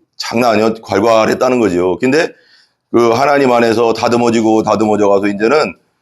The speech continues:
별명이 마지막에 이제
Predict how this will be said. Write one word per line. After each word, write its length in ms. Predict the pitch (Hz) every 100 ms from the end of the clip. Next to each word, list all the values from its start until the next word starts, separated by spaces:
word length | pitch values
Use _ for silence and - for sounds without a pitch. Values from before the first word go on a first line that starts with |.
| _ _ _ _
별명이 720 | - 127 135 123 135 139 80 76 -
마지막에 600 | 95 113 123 120 113 104
이제 440 | 98 98 92